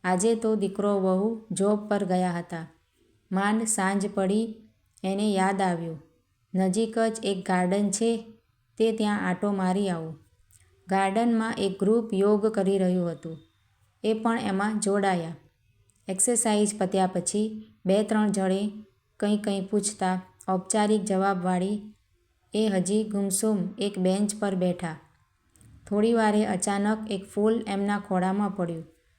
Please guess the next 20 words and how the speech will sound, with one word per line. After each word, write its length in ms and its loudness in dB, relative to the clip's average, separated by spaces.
ચોંકીને 580 -2
ફૂલ 340 0
હાથમાં 500 0
લેતા 420 -2
એમણે 400 0
કયા 240 4
વૃક્ષ 320 0
પરથી 320 0
પડ્યું 500 0
એ 140 4
જોવા 360 2
ઉપર 320 0
જોયું. 400 -2
"અરે, 380 2
અહીં 260 2
તો 220 2
એકે 360 0
વૃક્ષ 360 -2
નથી 380 0
તો?" 380 0